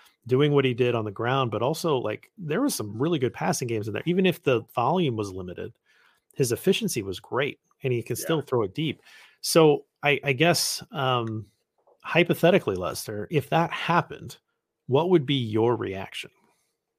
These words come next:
Speaker 2: Yeah, I would be shocked. I mean, I, I, I, but I also kinda respect Poles for doing it his way, I guess. I'd have to say that 'cause, you know, he, again, this wasn't his guy. He inherited him, you know, and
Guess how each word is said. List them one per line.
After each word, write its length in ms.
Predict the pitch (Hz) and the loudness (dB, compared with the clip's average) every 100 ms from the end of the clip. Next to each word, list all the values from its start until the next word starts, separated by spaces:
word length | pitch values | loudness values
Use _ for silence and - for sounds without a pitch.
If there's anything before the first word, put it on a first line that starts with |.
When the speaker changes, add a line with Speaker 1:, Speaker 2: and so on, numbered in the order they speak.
| _ - _ _ - | _ -14 _ _ -4
Speaker 2:
Yeah, 180 | 127 120 | 2 4
I 120 | 123 | 4
would 140 | 143 | 4
be 60 | 117 | 2
shocked. 440 | - 101 101 95 | -4 -2 -2 -6
I 60 | 95 | -6
mean, 280 | 95 90 85 _ _ _ _ _ _ - - - - | -6 -10 -12 _ _ _ _ _ _ -20 -18 -18 -18
I, 60 | - | -16
I, 40 | - _ - - - 139 - | -16 _ -16 -16 -14 -12 -4
I, 20 | |
but 140 | 131 131 | 4 6
I 120 | 139 | 6
also 600 | 156 180 - 175 156 - - | 6 2 2 2 2 -2 0
kinda 200 | 156 147 | 2 2
respect 480 | 139 - 139 135 - | -2 2 2 2 4
Poles 280 | 139 151 | 4 4
for 360 | - 135 127 104 110 | 2 4 4 0 0
doing 180 | 123 135 | 0 2
it 80 | 117 | -2
his 140 | 120 | 2
way, 300 | 113 143 170 | 4 4 0
I 100 | - | -6
guess. 300 | 147 165 - | -4 -4 -4
I'd 260 | 98 110 107 | -2 0 2
have 140 | 117 | 0
to 60 | - | -2
say 180 | - 123 | -4 0
that 260 | 117 131 - | 0 -2 0
'cause, 440 | 107 92 - - _ _ _ _ _ _ _ - | 0 0 -6 -16 _ _ _ _ _ _ _ -6
you 60 | 151 | 0
know, 180 | 139 | 2
he, 360 | 120 110 - - - | 0 -6 -18 -14 -8
again, 320 | 117 127 85 - | 0 0 0 -6
this 160 | 95 | -6
wasn't 240 | 90 90 110 | -4 -6 -6
his 80 | 104 | -2
guy. 300 | 90 87 - _ _ | -4 -4 -10 _ _
He 180 | - 107 | -6 -6
inherited 440 | 95 104 110 92 | -2 0 0 0
him, 180 | 85 92 _ | -8 -16 _
you 80 | 101 | -10
know, 160 | 95 95 | -8 -6
and 240 | 90 85 | -8 -14